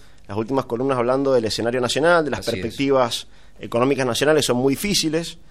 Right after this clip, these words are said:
Speaker 1: sobre todo hicimos hincapié la semana pasada en la, en la sequía que va, va a traer grandes dificultades para hacer frente a las, a las metas con el Fondo Monetario Internacional, o sea que va a ser un año más complejo del que ya se pensaba que iba a ser.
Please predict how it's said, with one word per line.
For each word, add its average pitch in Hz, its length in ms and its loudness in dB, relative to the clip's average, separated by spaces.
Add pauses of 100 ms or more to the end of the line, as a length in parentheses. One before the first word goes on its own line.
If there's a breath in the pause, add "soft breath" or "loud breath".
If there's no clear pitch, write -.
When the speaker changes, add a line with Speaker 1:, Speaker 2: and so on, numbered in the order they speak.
(260 soft breath)
Speaker 1:
sobre 101 260 -4
todo 131 200 2
hicimos 123 300 -2
hincapié 120 240 -2
la 127 80 -2
semana 120 260 -2
pasada 139 400 2
en 131 80 2
la, 95 420 -2
en 104 100 -8
la 95 60 -6
sequía 156 480 2
que 123 100 -2
va, 113 340 4
va 113 160 -2
a 113 40 0
traer 120 280 -2 (720 soft breath)
grandes 143 340 4
dificultades 127 540 0
para 117 200 0
hacer 123 440 -4
frente 135 360 -4
a 127 60 2
las, 104 420 -4
a - 60 -12
las 101 140 -8
metas 131 260 2
con 110 140 -2
el 107 40 -4
Fondo 127 200 -2
Monetario 120 340 -2
Internacional, 139 560 -2
o - 40 -4
sea 110 120 -8
que 101 60 -8
va 101 60 -4
a - 20 -6
ser 107 140 -8
un 113 100 -2
año 139 320 2 (580 soft breath)
más 175 280 4
complejo 165 440 -2
del 143 80 2
que 120 80 -6
ya 123 180 2
se 143 140 -2
pensaba 127 340 -2
que 120 60 -12
iba 131 100 -2
a 156 40 -4
ser. 202 260 -2